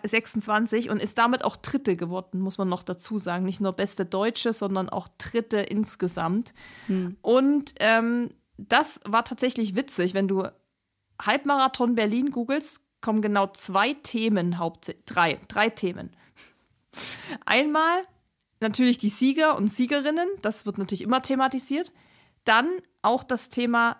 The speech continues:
Speaker 1: äh, Straßensperrung, dann steht dann sowas, "Das müssen Sie am Sonntag beachten." Also wenn man so
Speaker 2: <laughs>
Speaker 1: Berlin-Halbmarathon-News bei Google immer anklickt, dann kommen immer diese Infos über Straßensperrungen und so.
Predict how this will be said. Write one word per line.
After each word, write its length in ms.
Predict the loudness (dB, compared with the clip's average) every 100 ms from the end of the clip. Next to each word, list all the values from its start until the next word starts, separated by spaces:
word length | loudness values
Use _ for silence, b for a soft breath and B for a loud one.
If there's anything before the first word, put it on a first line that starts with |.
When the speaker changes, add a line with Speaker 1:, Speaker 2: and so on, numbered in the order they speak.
| _
Speaker 1:
äh, 100 | -4
Straßensperrung, 1000 | -2 0 2 2 2 -2 2 2 2 2
dann 160 | 0 0
steht 220 | -2 0
dann 120 | 0
sowas, 340 | 0 0 -2 -2
"Das 300 | -2 -2 0
müssen 280 | 2 2 0
Sie 380 | 0 -2 -2 -2
am 100 | 0
Sonntag 500 | 0 0 -2 -4 -2
beachten." 480 | -2 -2 -6 -6
Also 200 | -4 -2
wenn 120 | 2 6
man 180 | 8
so 100 | 8
Speaker 2:
<laughs> 100 | 6
Speaker 1:
Berlin-Halbmarathon-News 1400 | 2 2 4 4 4 2 2 2 2 4 6 6 4 0 -4
bei 140 | 0 2
Google 260 | 2 2
immer 240 | 2 2 0
anklickt, 460 | -2 -2 -4 -2 -2
dann 180 | -4 -4 b b
kommen 160 | -4 0
immer 160 | 0
diese 220 | 0 0 0
Infos 540 | 2 2 4 2 2
über 200 | 0 -4
Straßensperrungen 1080 | -4 0 0 0 -2 -2 -2 0 0 -2 -2
und 140 | 0
so. 220 | 0 0